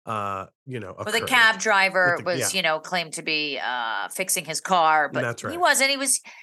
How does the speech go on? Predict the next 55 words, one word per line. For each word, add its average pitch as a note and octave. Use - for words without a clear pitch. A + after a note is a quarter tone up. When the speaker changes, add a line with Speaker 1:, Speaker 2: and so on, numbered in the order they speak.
Speaker 2:
he C4
was B3+
doing C4
masturbatory A3
things, C#4
Speaker 1:
That's C3
right. F3+
Speaker 2:
um, E3
which A#3+
you A3
d-, G#3
also E4
don't G#3+
need F#3+
a E3
penis G#3+
to B3+
have. B3+
But G3+
in F3
this E4+
case, C3
for G3
this B3+
type A3+
of G3+
masturbation, D3+
you D#3
do A#3
need A#3+
a F#3
penis C#3
to F#2
have, F#2+
Speaker 1:
Right. F2
Speaker 2:
but G#3+
not G#3+
to D3+
Speaker 1:
Thank C#3
Speaker 2:
change -
brake C#3+
pads. D#2
Speaker 1:
th-, D3+
Speaker 2:
Thank F3+
you, C#3
Speaker 1:
got A2+
it. G2
Speaker 2:
Tegan. G2
Speaker 1:
Thank C3
you, C#3+
Speaker 2:
Yeah. G#2+
Speaker 1:
Darren. G#2
Thank D#3+
Speaker 2:
Yeah. F3
Speaker 1:
you, -